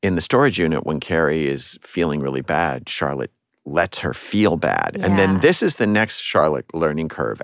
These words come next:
Speaker 1: After she puts it all out there in episode six to Miranda, "My feelings, my judgments, you're not progressive.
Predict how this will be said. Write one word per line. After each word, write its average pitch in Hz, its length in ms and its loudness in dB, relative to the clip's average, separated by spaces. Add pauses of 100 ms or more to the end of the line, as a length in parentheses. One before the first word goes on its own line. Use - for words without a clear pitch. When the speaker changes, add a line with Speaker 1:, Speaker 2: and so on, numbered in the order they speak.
Speaker 1:
After 107 320 2
she 117 220 -4
puts - 400 -2
it 110 80 2
all 90 200 6
out 85 200 0
there 76 180 -4
in 67 80 -6
episode 82 440 -6
six - 280 -4
to - 80 -4
Miranda, 76 500 0 (240)
"My 104 280 4
feelings, 80 540 0
my 92 180 2
judgments, 85 680 -2 (320)
you're 110 200 4
not 107 180 2
progressive. 78 640 -2